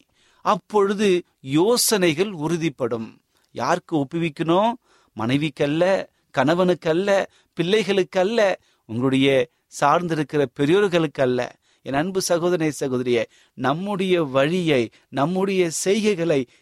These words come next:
கர்த்தருக்கு ஒப்பிக்க வேண்டும். கர்த்தருக்கு நாம் சொல்ல வேண்டும்.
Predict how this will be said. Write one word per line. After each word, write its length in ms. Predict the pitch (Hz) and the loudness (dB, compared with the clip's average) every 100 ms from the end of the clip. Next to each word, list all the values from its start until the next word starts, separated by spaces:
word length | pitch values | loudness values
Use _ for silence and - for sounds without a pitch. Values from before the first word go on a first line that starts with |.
| _ - | _ -4
கர்த்தருக்கு 520 | 170 - 208 190 - | -4 -2 0 0 0
ஒப்பிக்க 580 | 165 147 139 151 135 127 | -2 -2 -4 -4 -4 -2
வேண்டும். 560 | 117 110 113 104 98 - _ _ - | -4 -2 -2 -4 -10 -16 _ _ -4
கர்த்தருக்கு 680 | 165 165 208 185 165 170 123 _ _ _ _ _ _ _ _ | -4 -2 -2 -2 0 -2 -2 _ _ _ _ _ _ _ _
நாம் 260 | - 117 123 | -10 -6 -6
சொல்ல 340 | - 147 151 | -4 0 2
வேண்டும். 460 | 127 113 120 107 | 2 0 0 -2